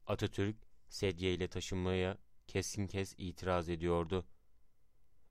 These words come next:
Israr edenlere hiddetlendi. Bunun üzerine acar motorundaki hasır koltuk getirtildi. Bu koltuğa oturup bir prova yaptı.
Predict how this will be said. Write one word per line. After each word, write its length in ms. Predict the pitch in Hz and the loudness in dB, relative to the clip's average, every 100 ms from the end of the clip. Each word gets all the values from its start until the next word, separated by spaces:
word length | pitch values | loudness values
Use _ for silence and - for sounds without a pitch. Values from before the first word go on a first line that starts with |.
| - | -8
Israr 360 | 104 98 98 | -2 2 4
edenlere 540 | 92 90 90 90 90 101 | 4 4 4 4 2 0
hiddetlendi. 760 | 87 - 85 - 92 92 95 - - - - - | -2 -4 -2 2 2 4 2 0 -16 -20 -20 -4
Bunun 240 | 104 104 101 | 4 6 6
üzerine 520 | 87 90 90 101 113 - - - | 6 4 4 2 2 -8 -20 -2
acar 240 | 98 101 | 4 6
motorundaki 680 | 98 92 - 90 87 87 - | 6 4 2 0 0 -2 -2
hasır 260 | 90 87 101 | -2 0 -2
koltuk 420 | - 90 - 80 | -2 -2 -2 -4
getirtildi. 760 | 90 87 - 92 90 85 90 - - - - - - - - - - - - - - - - - - - - - - - | -4 -4 -6 -2 -2 0 0 0 -10 -20 -20 -20 -20 -20 -20 -20 -20 -20 -20 -20 -20 -20 -20 -20 -20 -20 -20 -20 -20 -10
Bu 140 | 107 113 | -2 4
koltuğa 460 | 117 98 101 92 | 6 6 8 8
oturup 440 | 87 - 92 113 - - - - 107 | 6 4 2 2 0 -18 -20 -6 -2
bir 120 | 101 | -2
prova 380 | - 95 90 90 | 2 4 6 6
yaptı. 420 | 87 - 101 | 4 2 0